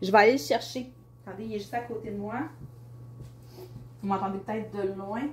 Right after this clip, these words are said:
<clears throat> Je m'excuse, il est juste ici. Je me souviens pas si je vous l'ai montré dans mon autre vidéo. Hop là.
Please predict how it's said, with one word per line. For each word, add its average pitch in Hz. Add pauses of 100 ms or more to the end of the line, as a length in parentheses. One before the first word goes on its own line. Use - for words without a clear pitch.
(180)
<clears throat> -
Je 294
m'excuse, 370
il -
est 226
juste 285 (120)
ici. 294 (480)
Je -
me 220
souviens 294
pas 330
si 262
je 220
vous 190
l'ai 214
montré 208 (1300)
dans 190
mon 190
autre 220
vidéo. 190 (520)
Hop -
là. -